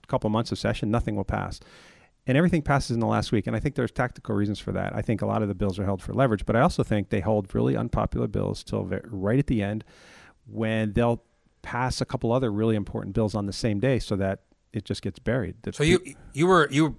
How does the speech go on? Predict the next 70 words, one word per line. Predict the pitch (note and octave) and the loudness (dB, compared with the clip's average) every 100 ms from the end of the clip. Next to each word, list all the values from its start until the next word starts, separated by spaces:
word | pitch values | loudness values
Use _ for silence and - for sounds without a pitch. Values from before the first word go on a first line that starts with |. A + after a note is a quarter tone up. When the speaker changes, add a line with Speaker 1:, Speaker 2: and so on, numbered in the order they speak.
| - | -12
Speaker 2:
you | B2+ C#3 B2 - | -6 -4 -4 -4
were | C3+ | 0
elected | C3 - | 0 0
in | A#2 | 0
oh | G#2+ | 0
six, | - B2+ F#2+ - | 2 0 -2 -6
right, | G2+ G#2+ | -4 -4
in | G#2+ | -2
the | |
Speaker 1:
Yeah. | G2+ | 2
Speaker 2:
Senate? | B2+ B2+ - - - | 4 2 -4 -18 -20
So | - C3 | -6 -2
you | B2 C#3+ | 2 4
were | D3 C3 A#2+ G#2+ | 4 4 2 -2
from | - B2 | -4 0
that | B2+ | 2
period, | - C3 - | 4 2 -2
from | B2 | -4
oh | A#2 | -2
six | A#2+ C3 - | -2 -4 -4
till | - G#2+ | -2 -2
tw-, | F#2 - - | 0 -2 0
twelve, | B2+ B2 G#2+ G2 F#2+ - _ _ _ _ - | 4 4 4 0 -6 -16 _ _ _ _ -6
or | |
I | G#2+ | -2
guess | G#2+ | -2
thirteen, | A#2+ G#2+ B2+ G#2+ G2+ | -2 -4 -2 -4 -4
um, | G#2 G2+ G2 | -6 -6 -4
you | A2 | -4
were | A2 | -4
in | |
the | G2+ | -4
coalition, | G#2 A2 A2 G#2+ F2 | -2 0 0 -4 -6
right? | F2 G#2+ | -8 0
Speaker 1:
Yeah, | B2+ C3 | 0 0
I | D#3+ | -6
Speaker 2:
So | |
Speaker 1:
was | A#2 | -2
Speaker 2:
you | C3 | 2
guys | C3 B2+ | 4 4
were, | A#2 | 2
you | C3 D3+ | 2 2
were, | C#3+ C#3 | 2 2
you've | C#3+ | 0
been | D3 | 2
in | C#3+ | 4
the | |
majority | B2 A2 A#2+ A#2 A#2 G#2+ - _ _ _ _ - | 2 2 2 2 0 -4 -10 _ _ _ _ -4
and | A#2 A#2+ A2+ A2+ | 0 2 0 -4
in | G#2+ | -4
the | G#2 | -2
minority. | G2 G2 F#2+ F2 E2+ E2+ _ - | -2 -2 -4 -6 -12 -16 _ -8
Speaker 1:
I | |
was | G#2+ | -4
in | A2+ | -2
the | |
majority | G#2 F#2+ G#2+ A2+ A2+ | -2 0 2 4 2
for | - - G#2 G#2 G#2 | 0 -2 2 2 0
the | G2 | -4
first | - A2 G#2+ - - | -6 -6 -6 -6 -8
six | A2+ - | -8 -6
years, | G#2 G#2 G#2 | -4 -4 -6
and | G2+ | -8
I've | |
been | G2 G#1 | -6 -6
in | |
the | G#1 | -6
minority | G1+ G#1+ A#1+ A1 | -4 -2 -2 -2
now | G1+ G1+ - | -6 -10 -12
for, | - G2 F#2 | -10 -8 -8